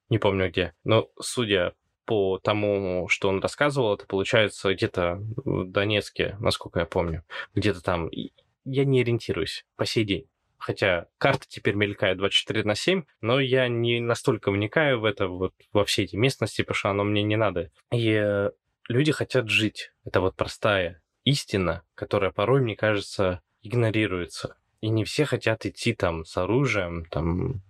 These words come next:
эту медальку героическую, в особенности посмертно получать. Но получать уже будут не они. Ведь когда кто-то умирает, это же трагедия для всех вокруг. Тебе-то уже всё равно, тебя уже как бы нет. Поэтому и...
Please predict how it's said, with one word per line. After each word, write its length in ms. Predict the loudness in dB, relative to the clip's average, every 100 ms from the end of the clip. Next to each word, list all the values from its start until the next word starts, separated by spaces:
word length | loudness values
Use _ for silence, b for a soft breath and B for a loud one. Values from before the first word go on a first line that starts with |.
| -14 -8
эту 160 | -4
медальку 580 | -2 2 2 2 -2 -4
героическую, 1000 | -2 0 0 0 -2 -6 -4 0 0 0
в 80 | -2
особенности 460 | 0 0 0 -2
посмертно 640 | -2 -2 0 0 0 -2 -2
получать. 600 | 0 0 0 -4 -4 _ _ -2
Но 100 | -2
получать 360 | 0 0 -2 0
уже 140 | 0
будут 220 | 0 -2
не 100 | 0
они. 320 | 2 0 -4 _ 2
Ведь 220 | 2 2 _ -6
когда 540 | -4 0 2 2 -2 -8 -4
кто-то 260 | -2 0
умирает, 480 | 0 2 0 0 -4
это 180 | -2 0
же 560 | 0 0 2 2 -2 -8 -2
трагедия 560 | -2 2 0 2 0
для 220 | 2 0 0
всех 420 | 0 -2 -2 -4
вокруг. 520 | -4 0 -2 -2 -16 _
Тебе-то 360 | -4 0 2 2
уже 200 | 0 -2
всё 220 | 0 0
равно, 360 | 0 -4 -8 -12 _
тебя 260 | -4 0 0
уже 440 | 0 0 0 -2
как 160 | -4 -4
бы 80 | -2
нет. 240 | 0 0 _ _ -4
Поэтому 580 | 0 0 0 0 0 0
и... 160 | -4